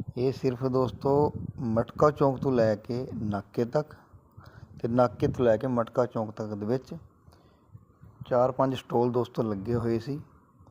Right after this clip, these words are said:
ਔਰ ਬਹੁਤ ਚੰਗੀ ਗੱਲ ਹੈ ਜੀ, ਕਿਉਂਕਿ ਗਰਮੀ ਬਹੁਤ ਜ਼ਿਆਦਾ ਹੈ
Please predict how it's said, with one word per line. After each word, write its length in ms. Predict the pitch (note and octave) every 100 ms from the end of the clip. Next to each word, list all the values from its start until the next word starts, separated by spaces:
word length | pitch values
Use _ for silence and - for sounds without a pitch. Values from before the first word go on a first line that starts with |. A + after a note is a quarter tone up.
| _ - - _ _ -
ਔਰ 200 | A#2 A2 G#2
ਬਹੁਤ 400 | G2 G#2+ A#2 B2
ਚੰਗੀ 300 | B2 B2 A#2+
ਗੱਲ 200 | A#2 A#2
ਹੈ 60 | A#2
ਜੀ, 100 | A#2+
ਕਿਉਂਕਿ 260 | B2 B2 A#2
ਗਰਮੀ 400 | A2+ G#2+ G#2 A2
ਬਹੁਤ 340 | G#2+ G#2+ G#2+ A2+
ਜ਼ਿਆਦਾ 260 | A#2+ A2+
ਹੈ 220 | A#2+ B2+